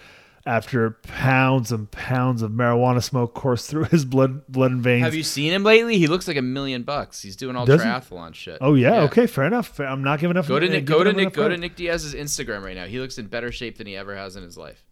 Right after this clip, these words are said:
Speaker 1: But let me ask you, how old is Nick Diaz at this point, I wonder?
Speaker 2: Not, not as old as you'd think. I bet she's, like, thirty-seven, maybe.
Speaker 1: I mean, that ain't, that ain't young, but I guess,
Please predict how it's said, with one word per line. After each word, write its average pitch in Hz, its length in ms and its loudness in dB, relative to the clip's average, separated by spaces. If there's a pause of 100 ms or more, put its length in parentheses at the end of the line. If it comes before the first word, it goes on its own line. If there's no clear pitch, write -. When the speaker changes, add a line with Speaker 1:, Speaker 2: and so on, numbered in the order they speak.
(200)
Speaker 1:
But 139 160 -4
let 220 140 0
me 247 60 2
ask 214 220 -2
you, 101 220 -10 (300)
how - 300 -4
old 180 300 0
is 143 120 -2
Nick 147 180 -2
Diaz 147 320 0
at 110 60 -12
this 104 180 -12
point, 92 240 -12
I 92 80 -14
wonder? 92 340 -16 (720)
Speaker 2:
Not, 110 340 -8
not 107 200 -4
as 123 100 -8
old 135 180 -6
as 117 80 -12
you'd 101 160 -14
think. 113 260 -8
I 87 40 -12
bet 101 180 -12
she's, 110 240 -10
like, 98 160 -12 (180)
thirty-seven, 98 800 -12
maybe. 123 360 -14 (600)
Speaker 1:
I 117 80 -8
mean, 117 400 -6
that 110 260 -4
ain't, 214 240 -2 (220)
that 113 340 -10
ain't 170 220 -4
young, 170 320 -6
but 123 280 -8
I 127 220 -8
guess, 147 280 -4